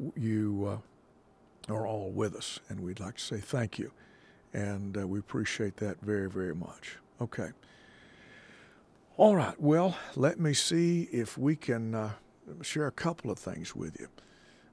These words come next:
that, uh, that, uh, I want you to know that, of course, and, and w-, you won't hear us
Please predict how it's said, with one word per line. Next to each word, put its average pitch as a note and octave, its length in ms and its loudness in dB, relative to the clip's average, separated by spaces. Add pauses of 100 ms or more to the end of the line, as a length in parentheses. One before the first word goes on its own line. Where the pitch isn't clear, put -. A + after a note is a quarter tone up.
that, G#2+ 600 -2
uh, G#2 220 0 (1080)
that, A#2 320 2
uh, A2 140 -2
I G#2+ 80 -4
want C3 320 0
you A#2 60 0
to - 160 -2
know G#2+ 400 2 (680)
that, A2+ 360 -2 (120)
of - 120 -6
course, B2 340 0 (300)
and, A#2 240 -4
and A2+ 180 0
w-, C3+ 180 -2
you C#3+ 200 4
won't F#3+ 240 2
hear G#3 260 2
us - 320 -2